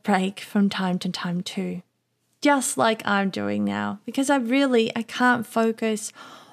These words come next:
on all of the things, even though I sometimes think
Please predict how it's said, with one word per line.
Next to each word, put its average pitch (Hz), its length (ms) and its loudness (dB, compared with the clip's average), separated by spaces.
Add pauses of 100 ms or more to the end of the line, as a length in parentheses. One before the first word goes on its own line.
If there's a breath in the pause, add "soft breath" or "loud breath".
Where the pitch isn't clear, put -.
(140 loud breath)
on 285 260 2 (440)
all 302 480 8
of 185 160 0
the 175 80 -4
things, 170 420 -4
even 277 520 4
though 214 340 4 (120)
I 208 200 2
sometimes 190 720 0
think 185 240 -2